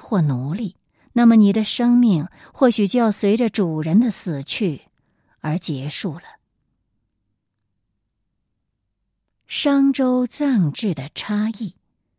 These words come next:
商周文化的异同是学术界探讨的重要课题之一。具体到考古学而言，商和周的墓葬比较，对认识商周的社会、文化、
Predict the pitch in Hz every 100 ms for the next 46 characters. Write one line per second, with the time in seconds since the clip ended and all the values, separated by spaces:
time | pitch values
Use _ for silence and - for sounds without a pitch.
0 | _ _ _ _ _ _ _ - 285 277
1 | 277 277 202 208 233 185 175 196 156 -
2 | 135 135 175 _ - - - 214 196 214
3 | - 220 - 202 - 185 - 139 131 143
4 | 147 - - - 269 214 196 - - 180
5 | - 151 202 190 202 214 _ _ _ _
6 | _ - 294 226 185 214 202 190 175 -
7 | 190 247 180 156 170 180 156 147 127 156
8 | _ _ _ _ _ _ _ - - 285
9 | 294 277 190 214 240 240 208 160 147 _
10 | - 277 269 202 247 190 170 160 - 196
11 | - _ _ _ _ 294 294 320 254 196
12 | 208 269 269 269 269 262 254 160 165 -
13 | 285 202 160 - 208 - _ _ _ -
14 | 165 202 226 226 143 -